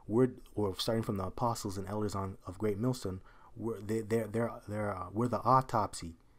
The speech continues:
We're autop-, we're, we're, we're doing the autopsy of this nation, okay? And, and the Lord ordained us to do it, all right? So this is, um, Ezekiel chapter thirty-seven, verse three.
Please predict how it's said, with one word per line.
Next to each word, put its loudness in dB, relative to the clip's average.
We're 0
autop-, 8
we're, 0
we're, 0
we're 2
doing 4
the -4
autopsy 2
of -4
this -4
nation, 0
okay? -2
And, -2
and -2
the 2
Lord 6
ordained 6
us 4
to -6
do -2
it, -4
all -2
right? 4
So -2
this 0
is, -2
um, -2
Ezekiel 0
chapter -2
thirty-seven, 0
verse -2
three. 0